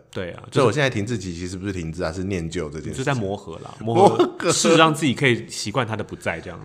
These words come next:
Speaker 2: OK，欸，我们刚刚不是说我们要聊一些硬的吗？
Speaker 1: 对啊，你看我也是可以软，好不好？我能硬能软。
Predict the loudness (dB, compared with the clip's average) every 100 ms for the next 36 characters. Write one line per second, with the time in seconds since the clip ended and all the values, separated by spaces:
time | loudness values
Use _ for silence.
0 | -14 -10 -10 -10 -12 -12 -12 -16 -20 -6
1 | -2 0 2 2 2 2 2 2 2 2
2 | 2 0 0 -2 -4 -6 -10 -4 0 0
3 | -2 0 4 6 4 4 2 4 2 -2
4 | -2 -2 -2 -2 -2 -2 -4 -4 -4 -4